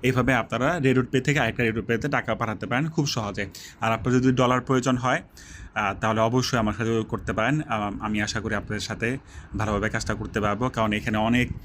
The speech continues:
ফ্রড আছে, জালিয়াতি আছে। আহ, অনেকেই অনেক টাকা বাবা, আহ, টাকা পয়সা হারিয়েছে এভাবে। তো আমি আশা করি আপনাদেরকে সঠিকভাবে কাজটা করে দিতে পারবো।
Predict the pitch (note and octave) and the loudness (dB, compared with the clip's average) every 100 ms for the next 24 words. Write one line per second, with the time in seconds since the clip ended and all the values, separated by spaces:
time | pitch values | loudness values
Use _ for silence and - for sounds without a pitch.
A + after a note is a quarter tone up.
0 | - - C#3 B2 A#2+ A2+ C3 B2 A#2+ A#2 | -14 0 4 4 4 0 0 0 2 0
1 | A2+ G#2 F#2 - D3 - - - - G#2+ | 0 -2 -2 -6 -6 -10 -20 -20 -4 0
2 | A2+ A2+ A2 B2 A2 A2+ A#2+ A#2+ A2 G#2+ | 2 0 2 2 4 2 2 0 -2 -2
3 | G#2+ G#2+ G#2+ A#2 G#2 A2+ A2+ A2 G#2+ A2 | 0 0 0 -4 -4 -4 -4 -4 -2 -2
4 | G2+ A2 G#2 - A#2 B2 A2+ G#2+ G2+ C3+ | -2 0 0 0 -4 -4 -4 -4 -2 -4
5 | F3 - - - - G#2 F#2+ F#2 - - | -4 -14 -18 -18 -10 -6 -4 -6 -8 -14
6 | - A2 G#2+ G#2 A2+ A2+ G#2+ G#2 F#2 F#2 | -6 -2 0 0 0 0 0 -2 -6 -4
7 | A2+ C#3 - - G#2 - A2 F#2+ - A2 | -2 -2 -6 -14 -8 -4 -2 -4 -4 -4
8 | - G#2 G#2 F#2+ G2+ G2+ F#2+ | -4 -4 -4 -4 -4 -6 -6